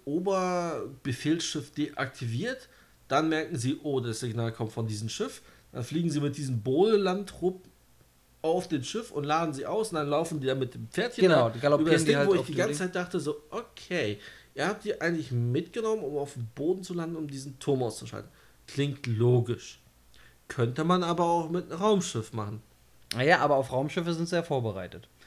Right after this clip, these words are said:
Speaker 2: Die waren ja, du hast ja gemerkt, wie die, wie die, äh, First Order quasi überhaupt nicht darauf vorbereitet war, dass sie mit Pferden angegriffen werden.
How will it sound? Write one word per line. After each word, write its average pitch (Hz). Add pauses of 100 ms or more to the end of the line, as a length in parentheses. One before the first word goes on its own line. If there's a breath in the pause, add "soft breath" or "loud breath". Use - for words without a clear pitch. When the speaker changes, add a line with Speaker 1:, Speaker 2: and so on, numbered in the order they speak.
(180 loud breath)
Speaker 2:
Die 123
waren 135
ja, 156
du 135
hast 147
ja 160
gemerkt, 143
wie 151
die, 139
wie 135
die, 131
äh, 120
First 120
Order 135
quasi 131
überhaupt 123
nicht 160
darauf 135
vorbereitet 135
war, 127
dass 123
sie 135
mit 123
Pferden 113
angegriffen 95
werden. 87